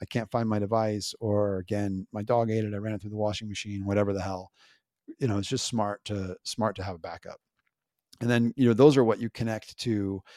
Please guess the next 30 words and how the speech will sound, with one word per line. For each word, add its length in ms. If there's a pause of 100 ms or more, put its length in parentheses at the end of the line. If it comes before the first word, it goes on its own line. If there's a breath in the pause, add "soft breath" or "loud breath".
(380 loud breath)
you 80
know, 120
whether 260
it's 120
Brave 560
or 360
Ledger 240
Live 520
or 240 (160)
MetaMask 640
or 40
Phantom 600
or 160
Temple 340
or 300
whatever, 580
you 100
know, 260 (120)
Rainbow 680
or 180
whatever 280
wallet 260
you're 100
using, 400
you 80
can 160
use 160
all 240
of 80
those, 400